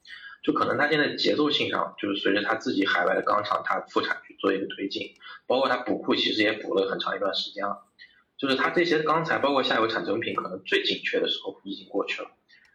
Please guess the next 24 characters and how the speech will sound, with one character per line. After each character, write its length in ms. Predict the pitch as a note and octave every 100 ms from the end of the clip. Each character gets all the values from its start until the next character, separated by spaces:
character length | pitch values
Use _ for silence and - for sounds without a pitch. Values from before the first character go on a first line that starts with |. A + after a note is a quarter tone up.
| - -
但 140 | D3+
是 60 | D3+
看 180 | -
它 120 | C#3+ C#3+
海 180 | -
外 160 | - A2+
这 80 | A2+
个 80 | B2
耐 120 | C3
用 120 | G#2+
品 200 | - G2
库 120 | -
存 160 | - -
的 80 | -
数 140 | B2
据 140 | - -
的 60 |
话， 180 | - -
它 140 | - A2
这 100 | A2+
个 80 |
补 220 | G2 G2 E2+
库 260 | - -
啊， 140 | F#2